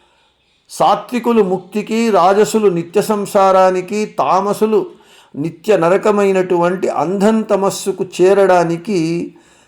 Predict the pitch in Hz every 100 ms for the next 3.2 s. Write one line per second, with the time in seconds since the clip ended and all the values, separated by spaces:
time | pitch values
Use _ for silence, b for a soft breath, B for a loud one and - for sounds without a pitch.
0 | b - 143 165 190 214 214 202 196 190
1 | 180 185 175 170 160 208 233 - 185 185
2 | 156 151 147 190 - - - - 120 -
3 | - 220